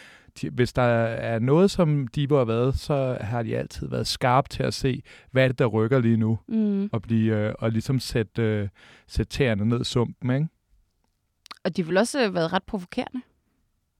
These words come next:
Speaker 1: Jo,
Speaker 2: Eller
Speaker 1: absolut.
Speaker 2: hvad vil I mene?
Speaker 1: Absolut, men, men, men, øh, men Devo er, har været, øh, intelligent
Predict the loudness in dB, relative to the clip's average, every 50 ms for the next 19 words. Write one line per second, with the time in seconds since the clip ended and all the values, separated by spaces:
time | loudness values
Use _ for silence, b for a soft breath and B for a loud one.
0 | _ _ _ _ _ _ -2 0 2 2 0 0 0 4 6 6 6 6 4 0
1 | -2 0 0 -2 -2 -4 -6 _ -4 -4 -2 -2 0 2 2 2 2 2 2 4
2 | 4 4 4 2 2 2 2 2 2 2 2 2 2 2 2 2 2 2 2 2
3 | 2 0 0 -2 -2 -2 0 0 0 0 0 2 4 6 6 8 8 8 6 6
4 | 4 4 2 2 2 2 2 2 2 2 2 2 0 0 -2 -2 -2 -2 -2 -2
5 | -2 -2 0 4 4 4 4 4 0 -10 -14 -16